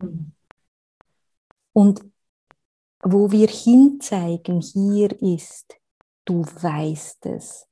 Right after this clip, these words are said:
Speaker 2: du
Speaker 1: Mhm.
Speaker 2: spürst es, du kannst es wahrnehmen und du hast die Kraft, die Resilienz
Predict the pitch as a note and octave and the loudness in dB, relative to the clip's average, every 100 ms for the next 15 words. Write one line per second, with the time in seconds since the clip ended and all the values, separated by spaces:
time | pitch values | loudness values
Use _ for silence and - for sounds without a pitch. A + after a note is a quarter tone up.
0 | - B3+ A#3+ A3 A3 G#3+ _ G3+ F#3+ F#3+ | -4 0 2 0 -4 -6 _ -2 -2 -2
1 | F#3 - - - E3 D3+ - _ F#3 - | -6 -14 -12 -8 -8 -8 -18 _ -12 -12
2 | _ - F#3+ F#3 G3 - - G3 - F3 | _ -10 -6 -6 -6 -8 -6 -6 -8 -8
3 | E3 E3 - F#3 F3 E3+ E3+ E3 D#3 - | -8 -6 -6 -4 -2 -2 -4 -6 -10 -20
4 | - _ F#3+ - - F3+ E3+ - - _ | -20 _ -6 -6 -6 -6 -6 -10 -12 _
5 | - F#3 G3 A3 - - _ _ _ _ | -4 -4 -4 -8 -18 -20 _ _ _ _
6 | _ _ F#3 F3+ F3 - F3+ D#3+ F3 F#3 | _ _ -2 0 -2 -2 -4 0 0 -2
7 | G3 G3 - - | -4 -10 -20 -20